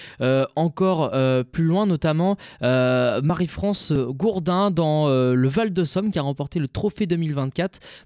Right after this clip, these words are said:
pour avoir établi la généalogie de notre président de la République. Est-ce que, euh, comment on, euh,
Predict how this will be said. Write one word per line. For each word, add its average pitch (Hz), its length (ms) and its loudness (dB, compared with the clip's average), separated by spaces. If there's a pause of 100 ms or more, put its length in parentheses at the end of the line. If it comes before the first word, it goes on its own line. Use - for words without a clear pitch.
pour 151 100 2
avoir 175 320 0 (240)
établi 175 720 0
la 160 300 0
généalogie 165 640 0
de 180 100 0
notre 139 400 -2
président 165 500 -4
de 165 60 -4
la 156 80 -2
République. 160 560 -4 (600)
Est-ce 208 180 2
que, - 140 -6
euh, 175 360 0
comment 220 280 0
on, 175 280 0
euh, 143 560 2